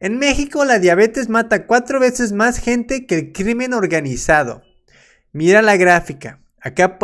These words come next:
acá pueden consultar mis datos. Y, pues sí, claramente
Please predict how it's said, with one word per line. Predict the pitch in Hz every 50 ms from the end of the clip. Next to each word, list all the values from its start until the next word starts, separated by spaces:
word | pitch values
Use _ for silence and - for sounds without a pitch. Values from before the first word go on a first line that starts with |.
| -
acá | - 151 135 - 190 196 190
pueden | - 214 214 220 226 214
consultar | 220 196 180 170 160 - 170 170
mis | 180 196 196 185
datos. | 190 175 170 170 - 120 113 - - _ _ _ _ _ _ _ _ _ _ -
Y, | 135 147 180 214
pues | 208 - 131 131
sí, | - 165 208 208 -
claramente | - 147 135 131 143 165 180 190 180 170 160 151 151 170 180 220 - _ _